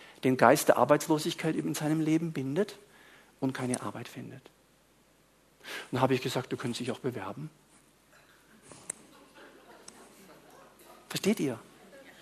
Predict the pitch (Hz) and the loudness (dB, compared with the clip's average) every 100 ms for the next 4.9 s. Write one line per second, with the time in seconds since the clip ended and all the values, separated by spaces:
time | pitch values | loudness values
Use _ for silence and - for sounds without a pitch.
0 | - - - - _ _ _ - - 277 | -20 -20 -20 -20 _ _ _ 10 12 12
1 | - 320 330 285 320 339 339 - - 277 | 12 12 12 12 12 12 12 12 12 12
2 | 269 254 294 - 277 277 - 240 269 294 | 12 12 12 10 12 12 10 8 12 12
3 | 233 240 233 220 220 - - 151 175 - | 10 8 8 6 4 2 0 4 4 2
4 | 160 151 123 110 - - 139 147 190 | -2 -2 -2 -4 -8 -12 -14 -20 -20